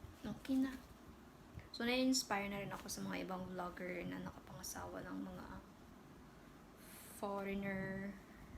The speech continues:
na, na tumitira sa ibang bansa. Nagpa-vlog lang din naman sila. So, they enjoy their life. At, wala. Gusto ko lang gagawin since before kasi talaga gusto ko talagang maging vlogger.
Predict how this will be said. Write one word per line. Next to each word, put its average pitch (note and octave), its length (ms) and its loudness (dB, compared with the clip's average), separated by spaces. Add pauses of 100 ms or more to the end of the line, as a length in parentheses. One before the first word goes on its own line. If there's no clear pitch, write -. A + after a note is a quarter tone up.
(140)
na, G#3 140 -2
na G3+ 160 2 (500)
tumitira G3 480 0
sa F#3+ 160 -2
ibang F#3+ 320 0
bansa. - 400 -2 (640)
Nagpa-vlog E4 480 8
lang F4 240 8
din D4+ 80 8
naman C#4 240 10
sila. G#3 560 6
So, G#3 320 2
they G#3 240 2
enjoy G#3 400 4
their G3 240 2
life. F#3+ 320 2 (1900)
At, C4+ 180 -10 (640)
wala. D4 320 2
Gusto A#3 240 0
ko C4+ 80 4
lang C4 240 8
gagawin A3 400 4
since A3+ 160 2
before G#3+ 400 -2
kasi A3 240 -2
talaga G3 400 0
gusto G3 320 -4
ko G3+ 80 -2
talagang F#3 480 -2 (880)
maging G3+ 400 4
vlogger. F#3 560 2